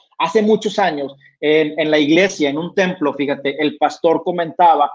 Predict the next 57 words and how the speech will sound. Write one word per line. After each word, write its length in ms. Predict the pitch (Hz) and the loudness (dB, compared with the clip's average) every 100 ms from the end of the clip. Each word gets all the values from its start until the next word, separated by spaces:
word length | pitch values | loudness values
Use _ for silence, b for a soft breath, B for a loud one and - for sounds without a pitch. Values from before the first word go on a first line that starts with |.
| B _ - | B _ -4
dice, 320 | 180 175 180 | -2 -2 -2
y 120 | 170 | 2
esto 180 | 185 - | 2 2
aplica 240 | 233 247 233 | 0 2 2
para 240 | 233 - | 0 0
todo, 460 | 208 254 143 - _ | 2 2 0 -6 _
de-, 200 | 147 175 - | -2 -2 -2
decía, 480 | 170 - 196 165 - - b _ | -8 0 2 2 -2 -18 b _
"Oye, 480 | - 180 208 214 185 _ _ _ _ - | -4 0 4 2 0 _ _ _ _ -8
eh, 220 | 190 185 | -6 -4
sí, 320 | 220 269 208 | -2 -4 -2
tú 80 | 220 | 0
le 120 | 247 | 0
pides 340 | 254 247 262 254 | 0 0 -2 0
a 100 | 196 | 0
Dios, 480 | 202 220 175 - _ - | 2 0 -4 -12 _ -16
le 100 | 139 | -10
pides 280 | 160 208 208 | -4 -4 -4
al 80 | |
universo, 460 | 190 151 151 185 170 | -6 -2 0 0 -2
en 60 | 160 | -10
este 220 | - - | -10 -2
caso, 340 | 170 180 196 | 0 0 -6
o, 160 | 185 151 | -6 -6
o 200 | 147 156 | -4 -4
donde 180 | 147 143 | -4 -6
estés 200 | 143 170 | -8 -6
tú 120 | 196 190 | -4 0
parado, 360 | 180 139 123 | 0 0 -4
no 100 | 135 | -10
importa, 440 | 160 170 170 - - _ _ | -2 0 0 -2 -16 _ _
en 120 | 143 | -6
este 180 | 160 196 | -2 0
caso 180 | 190 190 | 0 2
la 100 | 180 | 2
iglesia, 300 | 147 170 151 | 4 2 2
tú 80 | 185 | 2
le 100 | 202 | 0
pides 300 | 202 202 196 | 4 4 4
a 100 | 185 | 0
Dios, 260 | 170 175 - | 0 -2 -2
¿qué 80 | - | 0
le 60 | 247 | 0
estás 180 | 254 240 | 0 -6
pidiendo 380 | 247 226 226 | -2 -2 -2
a 40 | 226 | -2
Dios?" 240 | 185 127 - _ _ _ | -2 -4 -10 _ _ _
Y 180 | 165 196 196 - | 2 2 0 -4
siempre, 540 | 226 240 277 269 190 - | 0 2 4 2 2 -4
y 260 | 180 180 180 | 0 2 2
va, 200 | 196 240 | 0 2
a 60 | 196 | -2
lo 80 | 190 | -2
mejor 260 | 190 247 | -2 0
vas 160 | 254 262 | 2 0
a 20 | |
decir, 140 | 220 | -2